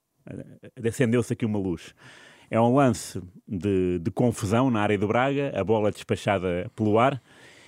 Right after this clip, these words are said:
e eu, eu quando vou ver um jogo, e, ou melhor, é quando vou ver um jogador que, que gosto muito, muitas vezes a bola pode estar ali e eu estou a olhar para, para o jogador, e pode ser o Casillas na baliza e o jogo estar ali, e eu ver o Casillas.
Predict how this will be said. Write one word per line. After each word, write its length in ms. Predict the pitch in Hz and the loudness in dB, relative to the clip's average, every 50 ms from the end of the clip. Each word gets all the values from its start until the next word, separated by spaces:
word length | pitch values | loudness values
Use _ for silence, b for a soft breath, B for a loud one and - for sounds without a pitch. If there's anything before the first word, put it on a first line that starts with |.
| B B B B B B B - | B B B B B B B 0
e 120 | 123 139 | 2 4
eu, 200 | 156 156 - - _ _ - - _ _ | 4 2 2 -2 _ _ -20 -20 _ _
eu 80 | 127 120 | -6 -2
quando 220 | - 151 151 135 95 | 2 2 2 2 2
vou 180 | 110 131 120 | 2 2 2
ver 180 | 101 127 127 120 | 4 2 2 2
um 140 | 113 110 104 | 2 0 0
jogo, 540 | 90 98 131 127 120 104 87 90 87 80 78 - - - - - | 2 2 4 4 4 2 0 -4 -6 -8 -10 -16 -20 -20 -12 -10
e, 180 | 113 98 - - - - - - - _ | -8 -8 -8 -10 -14 -20 -20 -20 -10 _
ou 120 | - 113 110 | -2 -2 0
melhor, 260 | 110 117 107 98 90 | 0 0 0 0 0
é 80 | 90 95 | -2 -4
quando 180 | - 127 127 120 | -4 -2 -2 -2
vou 80 | 120 123 | 0 0
ver 120 | 110 117 | 0 0
um 80 | 117 113 | -2 -2
jogador 360 | 90 90 113 101 110 110 98 - | -2 -2 -2 -2 -2 -2 -4 -4
que, 180 | - 98 85 | -6 -8 -8
que 120 | - - 90 | -10 -8 -6
gosto 280 | 104 107 107 - - 107 | -4 -4 -4 -4 -6 -4
muito, 300 | 104 113 120 - - - _ _ _ _ _ _ _ _ _ _ _ _ _ _ _ _ - | -2 -2 -2 -4 -6 -14 _ _ _ _ _ _ _ _ _ _ _ _ _ _ _ _ -6
muitas 240 | 123 120 - 117 92 | -4 -2 -2 -2 0
vezes 240 | 123 127 110 98 | 0 0 0 0
a 20 | 107 | -2
bola 240 | 98 113 107 107 104 | -2 -2 -2 -2 -2
pode 220 | - - 113 - | -2 -2 -4 -2
estar 200 | - 120 113 107 | -2 -2 -2 0
ali 300 | 107 113 123 131 131 143 - | 0 -2 -2 -4 -4 -6 -4
e 80 | 117 113 | -4 -4
eu 60 | 120 | -2
estou 140 | - - 123 | 0 0 0
a 20 | |
olhar 180 | 117 120 120 117 | 2 2 0 -2
para, 160 | - 123 110 | -2 -4 -4
para 120 | - 120 | -2 -2
o 40 | 113 | -2
jogador, 400 | 95 95 110 110 113 110 92 85 - _ _ _ _ _ _ _ _ - | 0 0 0 0 0 0 -2 -6 -12 _ _ _ _ _ _ _ _ -2
e 80 | 139 | -2
pode 220 | - - 147 135 - | 2 2 0 0 2
ser 120 | - 151 | 0 0
o 60 | 143 | 2
Casillas 420 | - 143 127 117 170 151 113 98 92 | 2 2 2 2 2 2 0 0 0
na 100 | 113 110 | 0 2
baliza 440 | 117 120 135 160 147 151 165 156 - | 2 2 2 2 0 0 -2 -2 -2
e 140 | - 143 139 | 0 0 0
o 60 | 135 | 2
jogo 180 | 113 151 147 123 | 2 0 -2 0
estar 160 | - 135 120 | -2 -2 0
ali, 260 | 120 143 147 113 - | 0 -2 -2 -4 -4
e 60 | - 95 | -2 -2
eu 100 | 110 107 | -2 0
ver 140 | 120 113 | -2 -2
o 40 | 110 | -2
Casillas. 500 | - 107 101 98 117 101 80 85 - - | -2 -2 -2 -2 -2 -4 -4 -6 -8 -10